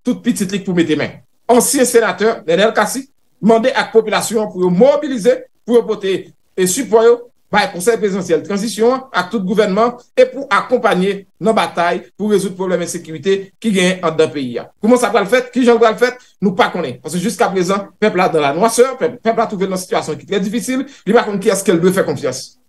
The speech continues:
Premye minis Gaye Koni, nan alokisyon ni, li montre dedomajman pou moun ki viktim yo. Nan sa ki pase an dan peyi a, nan tout sa brigandaj yo, li pratikman di,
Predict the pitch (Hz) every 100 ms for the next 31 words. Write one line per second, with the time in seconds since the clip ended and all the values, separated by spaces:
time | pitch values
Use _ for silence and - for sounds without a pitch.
0 | _ _ _ _ 254 233 240 247 277 170
1 | 226 247 247 254 247 302 - _ - 226
2 | 254 196 208 269 226 240 277 285 - 214
3 | 269 247 - 208 131 _ - 220 233 226
4 | 170 143 226 - - 196 220 269 - 185
5 | 226 - 247 202 175 - _ _ _ -
6 | 185 226 262 233 240 220 - 214 214 196
7 | 190 185 170 151 120 - - 214 277 220
8 | 202 175 190 190 170 147 123 - _ _
9 | 190 202 220 202 180 185 170 196